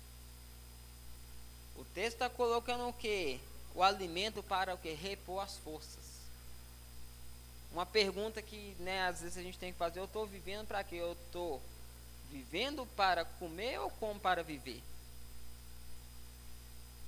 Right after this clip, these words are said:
Agora eu quero falar brevemente pra vocês, eu falei a respeito sobre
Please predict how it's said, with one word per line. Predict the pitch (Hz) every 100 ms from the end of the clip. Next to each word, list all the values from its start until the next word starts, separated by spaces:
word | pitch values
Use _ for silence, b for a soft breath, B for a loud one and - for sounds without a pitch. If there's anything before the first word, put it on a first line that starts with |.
| - - - - - - - - - - - - - - - - - - -
Agora | 147 151 208 240
eu |
quero | 254 247 247 233 190 - - - - - -
falar | 214 214 214 208
brevemente | 220 262 247 208 208 -
pra | 208
vocês, | 190 190 - 220 220
eu | 214 190
falei | - 208 214
a | 208
respeito | 202 - 196 185 190
sobre | - 190 185 185 185 147